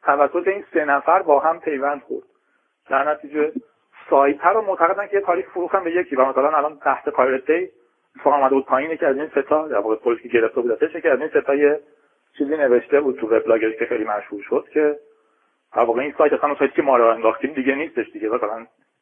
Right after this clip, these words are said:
ایده‌ش این بود که خب ما می‌خواستیم تو ده سالگی تعطیل کنیم، یعنی که فقط می‌خواستیم نشون بدیم که همچین چیزی باید به وجود بیاد، خودتون برین ادامه بدین.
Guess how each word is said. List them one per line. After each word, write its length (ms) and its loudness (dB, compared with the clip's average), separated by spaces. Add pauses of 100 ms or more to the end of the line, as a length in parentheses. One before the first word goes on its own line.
(140)
ایده‌ش 340 0
این 100 -8
بود 100 -6
که 80 -4
خب 120 0
ما 80 2
می‌خواستیم 320 0
تو 80 -6
ده 280 0
سالگی 280 -4
تعطیل 440 -2
کنیم، 260 -10
یعنی 140 -12
که 60 -12
فقط 160 2
می‌خواستیم 380 -6
نشون 240 -6
بدیم 200 0
که 100 -6
همچین 220 -12
چیزی 160 -6
باید 180 2
به 100 2
وجود 300 -6
بیاد، 220 2
خودتون 320 0
برین 220 0
ادامه 300 0
بدین. 120 -8